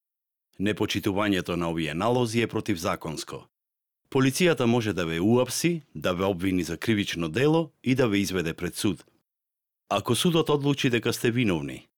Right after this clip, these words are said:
може да добиете затворска казна во време траење до две години и парична казна во износ до пет илјади и петстотини долари. Исто така, може да бидете обвинети и изведени пред суд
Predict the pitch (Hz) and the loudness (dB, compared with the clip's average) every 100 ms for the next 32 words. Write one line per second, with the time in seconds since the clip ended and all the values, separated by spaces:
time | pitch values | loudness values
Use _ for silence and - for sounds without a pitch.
0 | _ _ _ _ - 107 104 95 95 92 | _ _ _ _ -2 0 0 0 0 -2
1 | 85 101 90 87 110 107 92 85 - - | 0 0 0 -2 -2 -2 -4 -6 -6 -4
2 | 113 104 127 123 101 82 85 76 - 98 | -2 0 -2 0 0 0 -2 -2 -4 -2
3 | 87 80 73 73 101 92 98 127 143 139 | 0 -2 -4 -4 -2 0 0 2 2 0
4 | - - 117 131 127 123 113 104 113 113 | -2 -4 -2 0 0 0 -2 -2 -2 -2
5 | 110 107 87 95 107 95 - 120 127 110 | 0 0 0 -2 0 -2 -2 -2 0 -2
6 | - 123 117 107 95 101 - 82 82 78 | -2 0 2 2 0 -4 -4 -6 -4 -4
7 | 80 82 76 64 - _ _ _ _ _ | -2 -2 -2 -6 -14 _ _ _ _ _
8 | _ _ _ - 123 - 92 87 113 117 | _ _ _ -2 0 0 -2 0 -2 2
9 | 156 - 107 101 95 85 80 95 85 87 | -2 2 2 2 0 -2 -2 -2 -2 -2
10 | 78 107 120 123 120 110 82 107 92 87 | -2 0 2 0 0 0 0 0 2 0
11 | 80 85 78 - 143 | -2 -4 -6 -2 -2